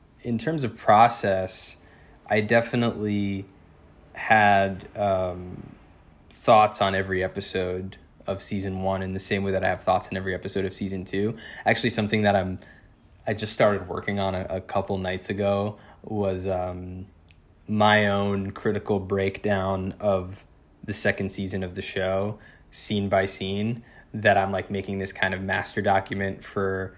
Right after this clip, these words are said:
my producing partners and me, and kind of going into, like, "Here's what I liked here, here's what I didn't like, here's what I thought we missed, here's what, you know,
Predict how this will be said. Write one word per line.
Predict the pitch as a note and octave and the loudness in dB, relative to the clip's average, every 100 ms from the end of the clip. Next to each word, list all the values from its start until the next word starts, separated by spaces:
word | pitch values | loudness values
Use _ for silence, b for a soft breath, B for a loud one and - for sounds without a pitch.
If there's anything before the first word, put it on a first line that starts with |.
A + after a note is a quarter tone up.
| b | b
my | G#2+ | 0
producing | G2+ G2 G2 G#2 | 0 0 -4 -4
partners | G2+ A2+ A2 A2 | 4 4 4 0
and | A2+ A2+ | 0 0
me, | A2+ | 0
and | A2 | -2
kind | G2+ G2 | -2 -2
of | F#2+ | -2
going | G2 G2 G2 | -2 -2 -2
into, | G2 G2 | -4 -2
like, | F#2+ F#2+ G2 B B | -2 -2 -4 B B
"Here's | - A2+ G#2+ | 0 2 4
what | G#2 | 4
I | G2 | 4
liked | G2 F#2+ - | 2 0 -4
here, | G2 G2 | -4 -2
here's | G2 F#2+ | -2 -2
what | G2 | -2
I | F#2 | -4
didn't | F#2+ F#2 | -8 -6
like, | F#2+ F#2+ | -4 -6
here's | - G2 F#2+ | -4 -4 -2
what | F#2+ | -4
I | |
thought | F#2 G2 | 2 2
we | F#2+ | 2
missed, | F#2+ F#2+ - | -2 -4 -6
here's | - F#2+ F#2 | -6 -4 -4
what, | F#2+ F#2+ - B B B | -4 -4 -6 B B B
you | G#2 | -4
know, | F#2+ F#2 F2+ | -2 -2 -6